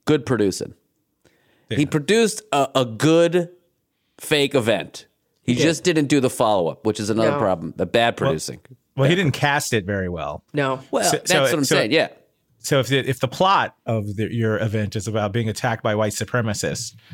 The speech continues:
Speaker 2: uh, the, uh, the worst, I think, casting you could possibly do is two jacked <laughs> Nigerians. <laughs> You had
Speaker 1: I
Speaker 2: two
Speaker 1: mean,
Speaker 2: guys
Speaker 1: yeah.
Speaker 2: that look like Adebisi from Oz, <laughs> and he's like,
Speaker 1: Yeah.
Speaker 2: "It's like, it's like the blackest guys I'd ever seen."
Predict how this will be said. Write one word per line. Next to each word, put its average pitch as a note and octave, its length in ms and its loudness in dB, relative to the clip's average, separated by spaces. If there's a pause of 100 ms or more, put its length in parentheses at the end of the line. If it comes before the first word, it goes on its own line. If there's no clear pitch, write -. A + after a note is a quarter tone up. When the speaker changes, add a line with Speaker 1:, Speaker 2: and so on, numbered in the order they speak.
(300)
Speaker 2:
uh, G#2+ 400 -2 (260)
the, A2 220 -2
uh, A2+ 120 -2
the B2 140 2
worst, E3+ 520 0 (180)
I B2+ 80 -2
think, B2 180 -2
casting A2+ 440 -2
you A2 60 -2
could G#2+ 100 -4
possibly A2 300 -2
do G#2 160 -2
is F#2+ 200 -4 (300)
two C#3+ 420 2 (120)
jacked B2+ 480 2
<laughs> - 0 -
Nigerians. C3+ 1080 2
<laughs> - 40 4 (4000)
You B3 140 6
had G3 100 4
Speaker 1:
I - 20 2
Speaker 2:
two G3 80 2
Speaker 1:
mean, F#3 80 4
Speaker 2:
guys F3 140 4
Speaker 1:
yeah. F#3 80 4
Speaker 2:
that E3 60 4
look E3 120 2
like D#3+ 140 4
Adebisi D#3 600 2
from B2 180 0
Oz, C#3 500 2
<laughs> - 40 -12
and F#3+ 80 2
he's D#3 120 0
like, C#3+ 180 2
Speaker 1:
Yeah. F3+ 220 4
Speaker 2:
"It's G#3+ 140 0
like, F#3 140 2
it's F3+ 180 0
like D3+ 220 0
the D#3 100 -2
blackest B2 380 0
guys A2+ 220 0
I'd A#2 120 2
ever A2+ 200 0
seen." - 300 -4